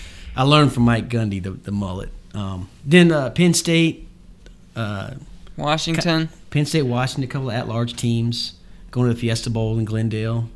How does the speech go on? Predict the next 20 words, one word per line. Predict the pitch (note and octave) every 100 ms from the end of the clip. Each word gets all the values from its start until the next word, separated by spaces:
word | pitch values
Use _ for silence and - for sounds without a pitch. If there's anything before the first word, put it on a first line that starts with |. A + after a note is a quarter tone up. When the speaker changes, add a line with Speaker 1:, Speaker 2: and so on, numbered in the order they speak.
| -
Speaker 1:
Maybe | D3+ D3
a |
Speaker 2:
Mm-hmm. | -
Speaker 1:
good | A#2+ G2+
matchup. | F#2+ G2+ - A#2+ A#2
Get | - -
to |
see | A#2 A2
Saquon | - G#2+ - G#2+ G2+
one | G2+
more | G2
time. | G2 G2+ G#2 A2 - -
Speaker 2:
Yeah. | A#2+ B2+ C#3 C3 C#3 - -
Speaker 1:
Um, | A2+ A2 G2+ G2 F#2+ - - - - - - - - - -
Speaker 2:
Of | F#3+ F3+
those | E3 D3+
four, | - D3+ C#3+ C3+ B2+ A#2+ - - - - -
you | - D3
know, | B2+ A2+ G2+ B2+ -
um, | - D2+ A1+ -